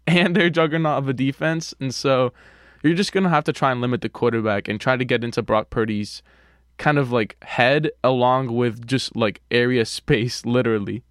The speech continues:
And so, um, it, it, it's a tough matchup for sure. But if they were to come out on top, I would say that Dak Prescott thrives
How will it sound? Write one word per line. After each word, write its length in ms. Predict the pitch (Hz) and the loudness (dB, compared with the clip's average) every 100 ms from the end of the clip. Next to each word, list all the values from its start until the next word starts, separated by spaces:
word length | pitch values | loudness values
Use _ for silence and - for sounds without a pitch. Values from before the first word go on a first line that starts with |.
| _ | _
And 220 | 117 117 | -4 -2
so, 500 | - - 110 113 110 - - - _ - | -4 0 2 2 0 -6 -16 -20 _ -2
um, 600 | 113 113 110 107 101 - _ - - _ _ - | 2 2 0 0 -4 -8 _ -20 -20 _ _ -2
it, 440 | 160 - 110 - - | 0 0 -4 -6 -2
it, 140 | 165 | 0
it's 180 | 156 165 | 0 -2
a 40 | 175 | 0
tough 260 | 190 190 | 0 0
matchup 420 | 147 151 - - | 2 2 0 -4
for 140 | - 113 | -4 -4
sure. 300 | - 113 85 - - | -2 -2 -2 -4 0
But 280 | 117 104 - - | 0 0 -4 -4
if 160 | 131 | -2
they 140 | 127 151 | 2 2
were 100 | 165 | 2
to 80 | 160 | 0
come 240 | 160 143 | 0 2
out 160 | 147 110 | 2 0
on 140 | 123 | -2
top, 400 | - 123 151 - - | 0 2 2 0 0
I 80 | 117 | 2
would 180 | 117 | 0
say 380 | - - 127 131 | -2 0 2 2
that 320 | 117 120 98 | 0 -2 0
Dak 260 | 117 123 - | 2 0 0
Prescott 500 | 120 113 - 131 127 | -4 -4 0 0 0
thrives 720 | - 117 117 120 147 175 - | -2 0 2 2 0 -2 -8